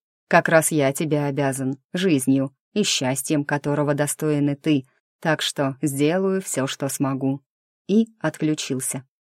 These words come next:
Ансгар задумчиво повертел в руках переговорный артефакт, вторая половинка которого принадлежала ранее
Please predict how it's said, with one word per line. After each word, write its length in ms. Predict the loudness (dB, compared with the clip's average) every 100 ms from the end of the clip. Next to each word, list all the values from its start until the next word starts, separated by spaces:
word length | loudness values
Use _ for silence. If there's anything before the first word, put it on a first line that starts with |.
| _
Ансгар 380 | 0 2 2 2
задумчиво 560 | 2 2 2 0 -2 0
повертел 540 | 2 0 0 -2 -2
в 80 | -2
руках 300 | 0 0 0
переговорный 640 | -2 0 0 0 0 0
артефакт, 600 | -2 -6 -2 -2 -2 -10 _ _ _ _
вторая 360 | 0 4 2
половинка 520 | 2 2 4 2 0
которого 520 | -2 -2 0 0 2 -2
принадлежала 800 | 0 0 2 0 2 2 2 0
ранее 420 | 2 4 4